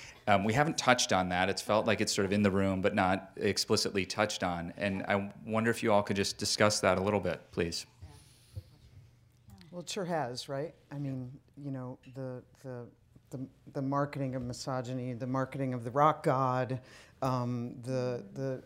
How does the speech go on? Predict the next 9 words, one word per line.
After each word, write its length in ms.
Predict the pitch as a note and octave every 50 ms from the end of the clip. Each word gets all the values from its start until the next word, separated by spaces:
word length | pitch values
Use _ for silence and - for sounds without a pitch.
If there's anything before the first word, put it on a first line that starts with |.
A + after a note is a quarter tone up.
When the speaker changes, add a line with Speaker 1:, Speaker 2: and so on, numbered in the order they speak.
| - -
Speaker 2:
the 100 | - C3+
stories 560 | - - - - D3 C#3 C3+ C3+ B2+ A2+ - -
of 220 | C3 C3 B2+ - - - - - - - _ _ _ _ _ _
the 100 | D3 C#3
mistreatment 580 | C#3 D3 D3+ D3+ - - E3 D3+ - D3+ C#3+
of, 160 | C3+ B2+ A2+ - - _ _ _ _ -
of 180 | C#3 C3 B2 C3
women 380 | C#3 C#3+ C#3+ C#3 C3+ C3 B2+ A#2+
become 540 | - C#3 - - - C#3+ C3 C3 B2+ A#2+